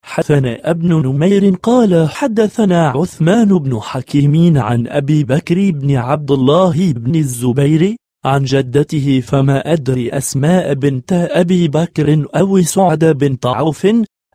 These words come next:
أن رسول الله صلى الله عليه وسلم دخل على ضباعة بنت الزبير بن عبد المطلب فقال: ما يمنعك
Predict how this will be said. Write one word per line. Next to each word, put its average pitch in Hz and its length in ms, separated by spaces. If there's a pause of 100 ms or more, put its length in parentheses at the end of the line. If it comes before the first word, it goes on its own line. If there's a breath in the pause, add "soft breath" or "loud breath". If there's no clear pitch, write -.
أن 135 340
رسول 139 520
الله 127 600
صلى 202 460
الله 139 640
عليه 123 600
وسلم 131 680
دخل 160 520
على 123 340
ضباعة 147 720
بنت 143 320
الزبير 123 840
بن 139 180
عبد 139 360
المطلب 151 800
فقال: 185 640
ما 131 240
يمنعك 139 880